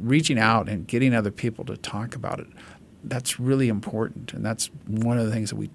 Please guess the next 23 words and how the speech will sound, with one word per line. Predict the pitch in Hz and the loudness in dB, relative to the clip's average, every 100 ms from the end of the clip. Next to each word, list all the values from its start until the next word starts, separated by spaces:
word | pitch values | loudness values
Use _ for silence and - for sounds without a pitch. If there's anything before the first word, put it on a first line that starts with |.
| - | -6
try | - 90 | -2 0
to | 107 | 0
do | 104 98 | -2 -4
very | 98 104 | -4 -4
much | 104 - - | -4 -4 -6
is | - - - - | -8 -10 -20 -6
step | - 120 117 | 0 2 4
out | 110 95 - - - | 2 2 -4 -16 -8
and, | 113 - | -8 -8
and | 120 - - - - - - - | -8 -10 -12 -20 -20 -20 -8 4
lead | 165 170 | 6 6
is | 123 131 | 4 2
the | |
wrong | 113 107 101 | 0 0 0
word, | 98 90 - | -2 -4 -6
but | - - | -6 0
just | 113 - | 4 4
step | 120 113 | 4 4
out | 104 | 2
in | 101 | 2
faith | 104 90 101 - - | -2 -2 -2 -6 -8
and | 98 - - | -8 -8 -10
just | - 107 - | 0 0 0